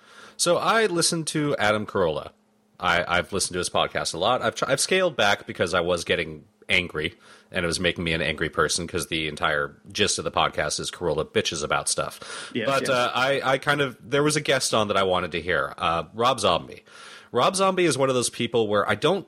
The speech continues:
Speaker 1: really like anything that he does. I don't like his music.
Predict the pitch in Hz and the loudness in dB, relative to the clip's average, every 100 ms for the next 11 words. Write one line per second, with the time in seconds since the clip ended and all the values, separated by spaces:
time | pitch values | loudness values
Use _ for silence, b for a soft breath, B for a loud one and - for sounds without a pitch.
0 | - 123 143 143 113 107 107 107 101 - | -8 -2 0 0 2 2 2 0 0 0
1 | 104 92 90 90 80 - 76 92 120 - | -2 -2 -2 -4 -6 -2 0 2 0 -2
2 | - _ 92 87 107 - 95 90 85 76 | -4 _ -4 0 0 0 -4 -2 -6 -6
3 | 82 101 123 - - | -4 -2 -2 -4 -10